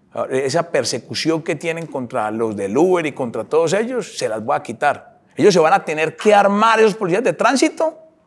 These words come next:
para volverse policías reales a defender la, la población, no atacar la población.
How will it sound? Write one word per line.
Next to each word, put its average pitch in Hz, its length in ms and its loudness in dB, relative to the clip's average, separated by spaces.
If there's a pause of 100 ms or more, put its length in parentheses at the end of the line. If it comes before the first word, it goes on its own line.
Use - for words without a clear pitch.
(240)
para 160 140 4
volverse 160 440 4
policías 190 760 2
reales 226 720 2
a 170 140 4
defender 160 440 2
la, 175 420 2
la 143 140 -4
población, 131 600 -4 (400)
no 165 140 0
atacar 208 500 0
la 190 160 0
población. 143 540 -4